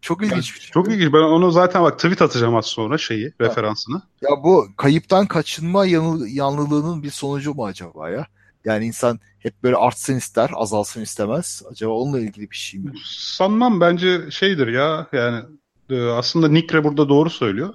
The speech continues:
Speaker 2: İnsan eğilimi en azından artış için şöyle. Bir elma yersem bir birim doyarım, iki elma yersem iki birim doyarım. Yani zaten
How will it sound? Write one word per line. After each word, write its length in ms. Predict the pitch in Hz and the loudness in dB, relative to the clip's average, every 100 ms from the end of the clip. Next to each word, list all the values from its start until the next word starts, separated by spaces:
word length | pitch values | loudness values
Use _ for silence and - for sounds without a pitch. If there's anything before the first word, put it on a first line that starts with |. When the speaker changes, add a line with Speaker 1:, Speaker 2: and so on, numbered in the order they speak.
| - | -4
Speaker 2:
İnsan 320 | 117 - 131 | -4 0 0
eğilimi 320 | 127 123 135 | 0 0 -2
en 180 | 180 131 | -2 -2
azından 220 | 127 139 | 0 2
artış 420 | 139 127 123 - | 4 2 0 -8
için 140 | - 135 | -6 -6
şöyle. 420 | - 131 107 208 _ _ - - _ _ 139 | -2 -2 -2 -6 _ _ -20 -20 _ _ -4
Bir 180 | 143 | 4
elma 320 | 214 175 139 120 | 6 6 4 4
yersem 460 | 107 - 208 196 | 2 0 -4 -2
bir 120 | 190 | -2
birim 280 | 170 127 113 | 0 0 0
doyarım, 340 | 104 95 143 160 | -2 -4 -4 -6
iki 220 | - 185 | -4 0
elma 240 | 151 113 | 2 2
yersem 380 | 95 90 - 160 | 0 -2 -6 -8
iki 240 | 127 156 | -10 -8
birim 200 | 143 98 | -6 -6
doyarım. 320 | 95 92 120 147 | -6 -6 -6 -2
Yani 280 | 127 120 | -2 -2
zaten 460 | 117 131 127 139 127 | 0 0 2 0 0